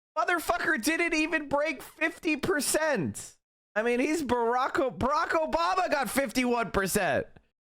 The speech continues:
Like, what the fuck is he talking about? Like, look at this shit. It's so fucking stupid.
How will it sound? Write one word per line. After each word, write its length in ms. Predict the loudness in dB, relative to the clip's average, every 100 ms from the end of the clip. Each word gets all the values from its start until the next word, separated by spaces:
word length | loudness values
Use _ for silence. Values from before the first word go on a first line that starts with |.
| -4
Like, 180 | -4 0
what 240 | -2 0
the 80 | -2 -2
fuck 340 | 0 -2 0 0
is 60 | 0
he 100 | 0
talking 520 | 0 2 0 0 -2
about? 500 | 0 2 2 0 0
Like, 220 | -2 0
look 160 | 0 0
at 220 | 0 0
this 160 | -2 -2
shit. 240 | -4 0
It's 200 | 0 0
so 240 | -2 0 0
fucking 460 | -2 -4 -2 0 0
stupid. 1000 | -2 -2 -2 -2 0 0 2 0 -2